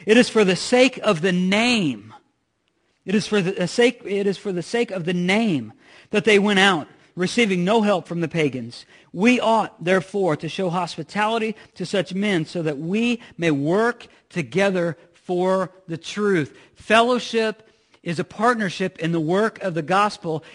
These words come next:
and this is what John is telling Gaius. He's saying, "Man, you are doing so well in this." And so much so, he says, I want you to take it to even another level. You're doing well. You're doing good.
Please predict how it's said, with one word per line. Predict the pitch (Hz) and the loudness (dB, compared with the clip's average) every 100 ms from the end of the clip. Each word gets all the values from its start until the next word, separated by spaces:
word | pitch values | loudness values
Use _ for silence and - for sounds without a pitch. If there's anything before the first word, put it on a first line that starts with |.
| - | -4
and | 170 185 | 0 2
this | 233 233 - - | 2 0 -6 -4
is | 214 190 185 175 170 - _ _ | 0 2 2 -2 -6 -12 _ _
what | 147 165 170 - - | -4 -2 -2 -6 -18
John | 127 165 180 202 202 | -6 -2 -2 -2 -4
is | 175 143 | -6 -8
telling | - 185 175 160 151 - _ - | -8 -6 -4 -4 -6 -10 _ -2
Gaius. | 165 170 151 131 - - _ | 0 2 0 -4 -12 -20 _
He's | 196 | -10
saying, | - 196 190 175 | -4 -2 0 -2
"Man, | 208 220 208 196 | -2 -2 -2 0
you | 240 233 | 2 2
are | |
doing | 175 214 190 | 0 -4 -4
so | 180 - 240 233 | -6 -6 -2 0
well | 220 220 226 | 2 2 2
in | 220 | 2
this." | 175 160 156 - - | 0 -2 -4 -14 -12
And | 196 202 | -6 -6
so | - 262 | 0 2
much | 254 247 | 4 2
so, | - 240 | 0 0
he | 226 | 0
says, | - 202 - - | -2 -4 -4 -6
I | - 247 | 2 2
want | 262 | 4
you | 240 | 2
to | 226 | 0
take | 240 220 | 0 0
it | 220 | -2
to | 214 220 | -4 0
even | 254 247 214 | 0 2 2
another | 202 247 233 | 4 4 4
level. | 190 170 160 | 4 4 2
You're | 165 220 | 0 2
doing | 277 240 220 | 4 4 4
well. | 277 240 | 2 2
You're | 214 | 2
doing | 240 240 | 0 0
good. | 180 269 247 | 2 2 2